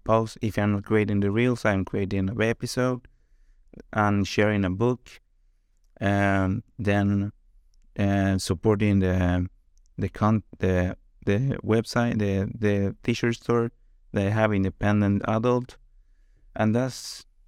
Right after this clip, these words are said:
and thank you for, for listening, guys, and hearing my process. I'm okay. I'm, I feel great again. I'm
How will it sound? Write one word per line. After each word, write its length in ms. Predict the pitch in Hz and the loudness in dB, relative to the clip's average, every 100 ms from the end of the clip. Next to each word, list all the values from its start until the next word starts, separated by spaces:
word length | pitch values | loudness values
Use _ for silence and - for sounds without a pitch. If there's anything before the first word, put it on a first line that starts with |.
| _ | _
and 120 | - 98 | -6 -2
thank 220 | 127 131 | -2 -2
you 80 | 135 | -4
for, 560 | - 120 117 110 110 - _ _ - - - - | 0 0 2 0 -4 -10 _ _ -20 -20 -20 -6
for 180 | - | -2
listening, 420 | 104 135 - 143 120 | 0 0 0 2 2
guys, 360 | 123 113 - - _ _ - _ - - | 2 -2 -6 -16 _ _ -20 _ -20 -4
and 420 | 104 101 98 98 | 0 2 0 0
hearing 220 | 110 117 | 2 2
my 100 | 120 | 2
process. 640 | 98 - 107 117 95 92 - - | 0 0 0 0 -4 -6 -8 -4
I'm 200 | 107 107 | 0 0
okay. 500 | 101 - 107 127 131 - - | -2 -2 -2 0 -4 -8 -6
I'm, 360 | 104 104 101 101 _ _ _ _ - | 0 0 0 -4 _ _ _ _ -6
I 100 | 104 | -6
feel 200 | - 110 | -2 -2
great 400 | 104 107 110 110 | 2 2 2 0
again. 360 | 107 113 117 120 | -2 0 2 2
I'm 420 | 101 98 95 | 0 0 -2